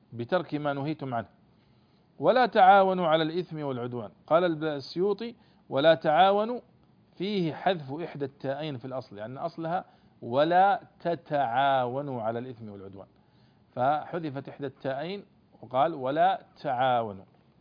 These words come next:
على الإثم والعدوان". الإثم هو المعاصي، والعدوان التعدي في حدود الله. "واتقوا الله إن الله شديد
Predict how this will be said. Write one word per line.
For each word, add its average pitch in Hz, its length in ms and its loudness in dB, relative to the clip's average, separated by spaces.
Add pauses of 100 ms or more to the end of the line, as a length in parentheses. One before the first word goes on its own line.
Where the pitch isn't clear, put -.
(1700)
على 165 180 2
الإثم 214 360 -2
والعدوان". 156 580 0
الإثم 233 320 -6
هو 170 120 -2
المعاصي، 147 480 -2
والعدوان 143 480 -4
التعدي 131 520 -6
في 113 100 -12
حدود 120 260 -8
الله. 123 300 -6 (600)
"واتقوا 139 440 -6
الله 131 460 0
إن 139 160 -8
الله 120 460 -2
شديد 120 720 -10